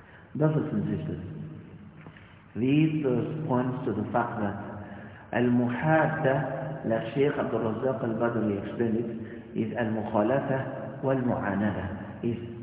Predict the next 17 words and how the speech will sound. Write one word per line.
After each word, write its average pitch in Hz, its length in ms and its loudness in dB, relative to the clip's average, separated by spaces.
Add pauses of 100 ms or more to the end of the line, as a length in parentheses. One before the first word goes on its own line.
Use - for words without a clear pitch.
(320)
an 113 100 2
act 151 340 0
of 131 100 0 (140)
contradiction 123 1160 0
and 117 140 0
enmity. 123 600 0 (460)
They 117 100 0 (140)
turn 143 260 4 (140)
against 120 300 0
Allah, 117 600 2 (160)
they 113 80 2 (160)
turn 131 300 4 (160)
against 117 320 0
the 113 60 -2
Prophet 117 380 -2
of 110 120 -2
Allah. 98 320 -2